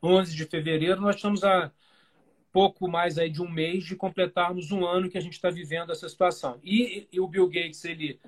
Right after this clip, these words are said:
aponta, e eu também acredito nisso,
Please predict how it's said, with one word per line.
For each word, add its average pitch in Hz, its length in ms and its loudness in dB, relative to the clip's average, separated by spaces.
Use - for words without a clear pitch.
aponta, 160 600 2
e 160 100 0
eu 165 380 -6
também 151 280 -4
acredito 151 520 -4
nisso, 220 400 2